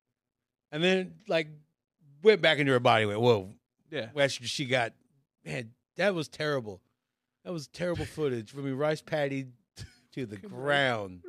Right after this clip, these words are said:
Speaker 2: Rice Patty. I can't
Speaker 1: Yeah.
Speaker 2: take to the Rice Patty, dude.
Speaker 1: Ray don't play. Ray,
Speaker 2: Uh,
Speaker 1: this
Speaker 2: fucking,
Speaker 1: Ray.
Speaker 2: fucking Ray Ray.
Speaker 1: Yeah, man.
Speaker 2: Ray
Speaker 1: Ray
Speaker 2: turned into,
Speaker 1: Bans.
Speaker 2: Ray turned into Ray Ray
Speaker 1: Ray,
Speaker 2: real quick.
Speaker 1: Ray Bans from the league. He couldn't,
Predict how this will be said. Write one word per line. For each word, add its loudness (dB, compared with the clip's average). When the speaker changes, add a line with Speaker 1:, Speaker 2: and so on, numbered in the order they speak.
Speaker 2:
Rice -8
Patty. -6
I -12
can't -4
Speaker 1:
Yeah. 2
Speaker 2:
take -6
to -16
the -10
Rice 4
Patty, -10
dude. -4
Speaker 1:
Ray 2
don't 2
play. 0
Ray, 2
Speaker 2:
Uh, -4
Speaker 1:
this 4
Speaker 2:
fucking, 0
Speaker 1:
Ray. 6
Speaker 2:
fucking -2
Ray 2
Ray. 0
Speaker 1:
Yeah, 6
man. 2
Speaker 2:
Ray 4
Speaker 1:
Ray -
Speaker 2:
turned -
into, 0
Speaker 1:
Bans. 6
Speaker 2:
Ray 6
turned 2
into -4
Ray 4
Ray 4
Speaker 1:
Ray, 8
Speaker 2:
real 6
quick. 2
Speaker 1:
Ray 8
Bans 4
from 4
the 6
league. 4
He -6
couldn't, 2